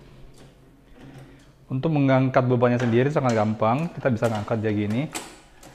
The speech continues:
Dan mengangkatnya begini nih. Ya. Jadi sangat mudah buat kita untuk mengangkatnya. Dan di sini untuk bagian bawahnya sendiri itu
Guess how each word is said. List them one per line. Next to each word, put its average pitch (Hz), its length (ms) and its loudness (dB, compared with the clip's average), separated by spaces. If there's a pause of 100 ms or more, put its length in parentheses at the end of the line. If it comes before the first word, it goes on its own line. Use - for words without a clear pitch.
(400)
Dan 104 160 -4
mengangkatnya 107 400 -2
begini 107 300 0 (160)
nih. 92 40 -14 (760)
Ya. 107 180 -4 (1400)
Jadi 107 160 -4
sangat 110 220 -4
mudah 110 240 0
buat 104 160 -4
kita 120 400 -2
untuk 110 240 -4
mengangkatnya. 101 640 -4 (720)
Dan 127 160 -2
di 127 80 4
sini 120 320 2
untuk 123 240 0 (160)
bagian 120 240 0
bawahnya 117 320 2
sendiri 117 400 2
itu 151 320 2